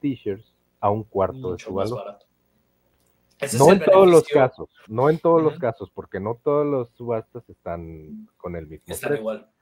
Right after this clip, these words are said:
Speaker 2: Así
Speaker 1: Pero
Speaker 2: es.
Speaker 1: sí ha habido algunas que son una ganga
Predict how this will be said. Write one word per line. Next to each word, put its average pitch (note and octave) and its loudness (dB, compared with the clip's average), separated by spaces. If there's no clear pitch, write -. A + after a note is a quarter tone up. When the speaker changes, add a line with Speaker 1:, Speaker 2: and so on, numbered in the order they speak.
Speaker 2:
Así A2+ 0
Speaker 1:
Pero C3+ 2
Speaker 2:
es. - -4
Speaker 1:
sí D3+ 4
ha D#3 6
habido D#3+ 0
algunas C#3 -4
que G#2 -16
son G#2 -10
una B2+ -8
ganga A#2+ -10